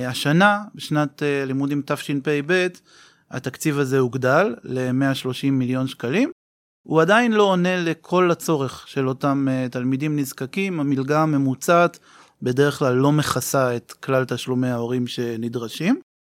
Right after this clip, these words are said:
חשוב להגיד שעל פי נוהלי משרד החינוך, אה, אסור למנוע מתלמידים להשתתף בפעילויות בשל אי תשלום שנובע מקשיים כלכליים, ולא סתם מסרבנות שאין לה, אה, איזה הצדקה מיוח-,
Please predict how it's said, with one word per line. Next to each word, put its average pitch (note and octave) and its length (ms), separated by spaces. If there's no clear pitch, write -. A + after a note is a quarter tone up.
חשוב F3+ 300
להגיד F#3+ 500
שעל C#3+ 240
פי E3+ 400
נוהלי D3+ 300
משרד D#3+ 340
החינוך, G3 540
אה, C#3 140
אסור A#3 340
למנוע E3 280
מתלמידים C3 540
להשתתף C3+ 680
בפעילויות C3+ 840
בשל E3+ 400
אי F#3 160
תשלום F#3 440
שנובע C#3+ 480
מקשיים C#3+ 460
כלכליים, C3 640
ולא B2+ 280
סתם C3 400
מסרבנות B2 800
שאין B2 240
לה, A#2+ 280
אה, B2+ 40
איזה A#2+ 320
הצדקה B2+ 500
מיוח-, A#2 300